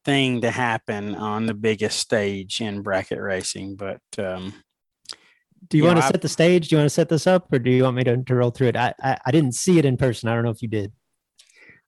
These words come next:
Speaker 1: Uh, I saw it, but I didn't know what I was seeing. I was standing about three-quarter track with
Speaker 2: That's
Speaker 1: Jimmy
Speaker 2: right, you told
Speaker 1: Tupper
Speaker 2: me.
Speaker 1: and his wife, and they're, they're Canadian, and they're super nice people, and we're just chatting about how happy they are to be here. And then,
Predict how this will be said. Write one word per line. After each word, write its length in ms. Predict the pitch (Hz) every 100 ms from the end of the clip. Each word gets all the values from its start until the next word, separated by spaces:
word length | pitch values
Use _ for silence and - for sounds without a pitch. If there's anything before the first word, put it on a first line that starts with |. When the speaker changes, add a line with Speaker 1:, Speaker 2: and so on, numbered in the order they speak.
| -
Speaker 1:
Uh, 180 | 190
I 160 | 180 175
saw 340 | - 185 196
it, 120 | 185 -
but 140 | 143
I 40 | 139
didn't 240 | 151 156
know 100 | 151
what 200 | 143 165
I 140 | 139
was 180 | 117 110
seeing. 300 | - 123 110
I 80 | 123
was 120 | 139
standing 280 | - 160 151
about 200 | 131 117
three-quarter 500 | 131 127 - 135 110
track 340 | - 135 117 107
with 100 | 110
Speaker 2:
That's 60 |
Speaker 1:
Jimmy 120 | 120
Speaker 2:
right, 80 | -
you 60 | 107
told 160 | 123 120
Speaker 1:
Tupper 140 | 131
Speaker 2:
me. 40 |
Speaker 1:
and 100 | 107
his 180 | 123 117
wife, 300 | 113 98 95
and 100 | 113
they're, 140 | 113 120
they're 200 | 127 120
Canadian, 580 | 123 110 104 101 101
and 80 | 117
they're 100 | 120
super 300 | 113 135 107
nice 260 | 110 104 98
people, 360 | - 113 -
and 100 | 107
we're 100 | 117
just 240 | 117 110 -
chatting 360 | - 101 95
about 340 | 98 98 95 -
how 200 | 113 104
happy 320 | 98 110 -
they 160 | 104 101
are 140 | 98
to 60 | 98
be 180 | 104 104
here. 220 | 107 104
And 140 | 104
then, 220 | 101 101